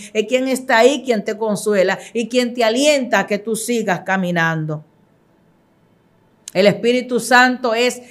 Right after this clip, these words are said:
importante en nuestras vidas. Hoy poca gente anhela,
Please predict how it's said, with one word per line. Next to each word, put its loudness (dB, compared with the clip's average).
importante 4
en -4
nuestras -2
vidas. -2
Hoy 6
poca 0
gente 0
anhela, 4